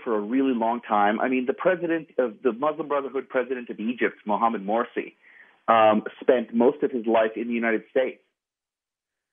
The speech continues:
So, you know, this has been a hospitable place for, for them for a really long time. And it was only recently, the last five years or so, maybe a little more, that, uh, following the Arab Spring, they really got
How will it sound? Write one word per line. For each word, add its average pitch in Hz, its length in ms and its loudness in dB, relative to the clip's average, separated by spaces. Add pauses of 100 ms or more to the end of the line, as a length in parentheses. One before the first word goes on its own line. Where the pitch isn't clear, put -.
(540)
So, 117 440 6 (300)
you 135 120 6
know, 104 200 4
this 135 140 2
has 131 100 -4 (140)
been 117 180 0
a 107 60 -6
hospitable 117 680 -4 (100)
place 110 300 -2 (240)
for, 98 420 0 (160)
for 104 160 2
them 98 400 -2
for 101 140 -2
a 90 80 -4
really 117 420 -2
long 101 280 -2
time. 92 380 0
And 110 160 0
it 110 60 2
was 123 200 0
only 147 180 0
recently, 127 460 -4
the 98 100 -2
last 110 260 0 (480)
five 113 260 6
years 117 300 6
or 101 160 -2
so, 95 180 2
maybe 104 280 -2
a 95 60 2
little 117 220 -2
more, 90 340 -4 (520)
that, 107 200 4 (140)
uh, 110 240 4
following 123 320 2
the 107 100 0
Arab 113 240 2 (140)
Spring, 143 300 4
they 104 120 2
really 117 280 0
got 104 220 -4